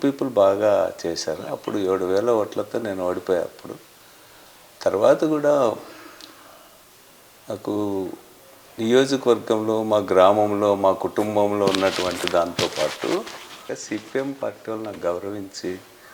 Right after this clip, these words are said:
సీట్ ఇచ్చినారు, పోటీ చేశాము. కానీ అప్పుడు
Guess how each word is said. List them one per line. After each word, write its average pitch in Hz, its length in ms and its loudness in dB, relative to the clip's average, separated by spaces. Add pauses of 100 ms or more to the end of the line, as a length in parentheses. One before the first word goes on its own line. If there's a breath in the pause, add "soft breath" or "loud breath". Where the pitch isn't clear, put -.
(120 loud breath)
సీట్ - 380 -6
ఇచ్చినారు, 90 560 -8 (1040)
పోటీ 98 260 0
చేశాము. 95 680 -2
కానీ 123 200 -8
అప్పుడు 170 480 -4